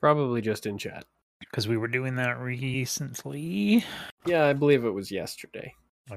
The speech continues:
Speaker 2: probably can search the term silver.
Speaker 1: Don't count on it. Discord always lets me down when I search anything these days.
Speaker 2: Oh, yeah, it can. Poetic justice. Oh, that's the growth. That's the Halloween.
Speaker 1: <laughs>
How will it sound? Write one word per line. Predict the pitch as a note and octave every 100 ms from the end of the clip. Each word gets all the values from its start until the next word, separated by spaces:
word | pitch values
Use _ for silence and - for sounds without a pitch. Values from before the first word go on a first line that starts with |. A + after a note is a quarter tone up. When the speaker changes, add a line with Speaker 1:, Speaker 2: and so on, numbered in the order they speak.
| -
Speaker 2:
probably | A2+ G2 G2
can | G2
search | F2 - G2 - _
the | G#2+
term | - A#2+ G#2+
silver. | - - A#2 A#2+ A2+ A2+ - - _ _ -
Speaker 1:
Don't | - D3 -
count | D3+ D#3
on | C3 B2
it. | A2+
Discord | C#3+ - C#3+
always | C3+ C#3 B2
lets | C3+ -
me | C3+
down | B2 B2+ B2
when | A#2
I |
search | A2+ - B2 A#2
anything | B2 B2+ G#2+ F#2+
these | F#2
days. | G#2+ G#2 G#2
Speaker 2:
Oh, |
yeah, | G2+ G2 G2 F#2+ F#2+ G2
it | A2
can. | - G2+ G2 G2 G2+ - - _ _
Poetic | - A#2+ B2+ A2+
justice. | G#2+ G2+ - - G2+ G2+ - - G#2
Oh, | G2+
that's | G2+ -
the | - A2
growth. | G#2 G2 F#2+ F2+ -
That's | A#2 G#2 -
the | - G2
Halloween. | G#2+ G#2+ G#2 G#2 G#2 G2+ G2+ G2+ _ _ _ _ -
Speaker 1:
<laughs> | D3 B2 A2+ G#2+ F#2+